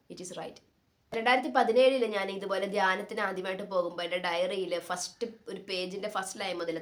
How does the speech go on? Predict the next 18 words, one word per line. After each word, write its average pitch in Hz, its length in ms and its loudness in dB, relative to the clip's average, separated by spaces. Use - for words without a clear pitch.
താഴത്തെ 170 400 -2
ലൈൻ 165 220 -2
വരെ 160 160 -6
എൻ്റെ 170 120 -6
ആവശ്യങ്ങളാണ്. 160 560 -6
എനിക്ക് 156 200 -12
വീട് 175 280 -6
വേണം, 160 340 -6
ജോലി 170 340 -6
വേണം, 160 340 -6
ബെറ്റർ 156 280 -8
ലൈഫ് 160 300 -10
വേണം, 156 300 -8
ഇങ്ങനെ 160 200 -8
കുറേ 165 200 -6
കാര്യങ്ങളാണ്. 160 460 -12
എനിക്കിപ്പോഴും 185 420 -10
വീടില്ല, 196 360 -4